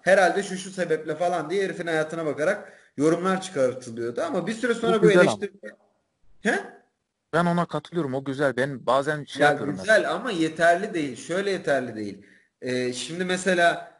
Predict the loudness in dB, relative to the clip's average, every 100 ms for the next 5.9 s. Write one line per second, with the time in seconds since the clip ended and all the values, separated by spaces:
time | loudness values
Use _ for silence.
0 | _ -6 2 2 2 -2 -4 -2 -2 -2
1 | -4 -10 -6 -2 0 -2 -4 -10 -10 -8
2 | -2 -2 -2 -4 -6 -10 0 0 2 -2
3 | -6 -6 -4 -2 0 -2 0 0 -2 -4
4 | -2 -2 -2 -2 -2 -2 -2 -4 -4 -2
5 | 2 4 4 4 2 -2 -6 -12